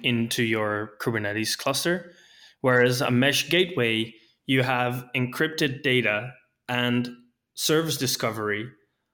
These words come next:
over the mesh gateways, like the, the connection between those two. So if I have a service in Azure and I have a service in G C P,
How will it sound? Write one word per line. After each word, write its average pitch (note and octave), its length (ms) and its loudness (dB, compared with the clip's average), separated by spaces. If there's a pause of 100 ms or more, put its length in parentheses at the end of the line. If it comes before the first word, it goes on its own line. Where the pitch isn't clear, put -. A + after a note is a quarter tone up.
(280)
over C#3 480 4
the A#2 600 -2 (600)
mesh A#2+ 640 -2 (840)
gateways, B2 640 0
like A2 220 -4
the, A#2+ 120 2
the B2 220 -4
connection A#2+ 460 -2
between B2 420 0
those A2+ 260 0
two. G2+ 320 -6 (440)
So B2+ 240 0
if D3 100 0
I D#3 100 2
have F3 180 2
a D#3+ 40 2
service D#3+ 580 0
in A#2+ 580 -2 (580)
Azure A2+ 340 0
and A2+ 160 -2
I A2 60 0
have A#2 100 -2
a A2+ 60 -4
service A2+ 400 -4
in G#2+ 180 -8
G A#2 140 -2
C - 120 -6
P, A#2+ 440 -6